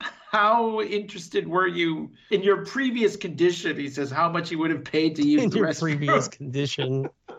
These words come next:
Speaker 1: <laughs> I know. "How much would you have paid to use the restroom?" And Larry says,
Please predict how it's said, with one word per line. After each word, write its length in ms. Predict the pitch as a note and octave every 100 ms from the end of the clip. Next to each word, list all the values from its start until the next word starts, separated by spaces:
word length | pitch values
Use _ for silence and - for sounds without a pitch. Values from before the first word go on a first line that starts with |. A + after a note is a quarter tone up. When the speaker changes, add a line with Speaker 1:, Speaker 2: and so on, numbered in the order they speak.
| - _ _ _ _ _ -
Speaker 1:
<laughs> 20 | - A3 - G#4+ - - -
I 140 | A3+
know. 400 | A3 F#3 - - -
"How 100 | G3+
much 180 | G#3+ C#4+
would 140 | F3+
you 120 | F#3+
have 180 | F3 E3
paid 300 | D3 A#3 F#3
to 60 | D3+
use 120 | C#3
the 60 |
restroom?" 360 | D#3 F3 D#3+ A2+
And 80 | A#2
Larry 260 | A#2 B2+ B2
says, 180 | A2+